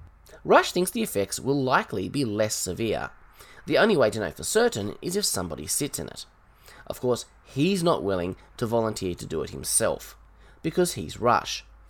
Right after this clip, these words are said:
He's too important in his own mind. This should be no surprise to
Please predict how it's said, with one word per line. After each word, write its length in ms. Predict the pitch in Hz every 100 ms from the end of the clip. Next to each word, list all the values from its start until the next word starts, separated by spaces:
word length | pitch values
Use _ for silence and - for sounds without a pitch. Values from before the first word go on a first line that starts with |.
| - - -
He's 260 | 285 403
too 140 | - 302
important 520 | 330 - 202 294 135
in 100 | 104
his 120 | 104
own 200 | 90 80
mind. 380 | 80 65 50 - - - - - - - -
This 320 | 180 359 -
should 180 | - 220
be 100 | 247
no 240 | 127 123
surprise 480 | 123 135 98 80 87
to 100 | -